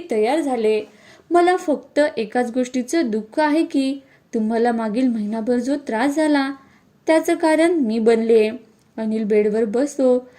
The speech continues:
त्याचा विश्वासच बसत नाही. तेव्हा साक्षी त्याचा हात हातात घेते आणि म्हणते, "आपण झालं गेलं सगळं विसरून जाऊया, एखाद्या वाईट स्वप्नाप्रमाणे. आजपासून आपल्या संसाराला सुरुवात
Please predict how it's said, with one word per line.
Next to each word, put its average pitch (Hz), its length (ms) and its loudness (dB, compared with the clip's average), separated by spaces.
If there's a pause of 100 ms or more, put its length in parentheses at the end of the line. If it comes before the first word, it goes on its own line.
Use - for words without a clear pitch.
(200)
त्याचा 349 360 2
विश्वासच 240 640 -2
बसत 269 380 -2
नाही. 277 440 2 (360)
तेव्हा 226 220 -2
साक्षी 220 360 -6
त्याचा 233 320 -4
हात 226 300 -6
हातात 226 280 -4
घेते 254 360 -2
आणि 294 200 0
म्हणते, 233 640 0 (400)
"आपण 214 400 -2
झालं 226 340 -2
गेलं 226 240 0
सगळं 254 300 0
विसरून 262 480 -2
जाऊया, 302 440 4 (420)
एखाद्या 220 520 -2
वाईट 226 280 0
स्वप्नाप्रमाणे. 220 1040 -4 (500)
आजपासून 240 720 0
आपल्या 269 320 2
संसाराला 294 640 2
सुरुवात 285 400 2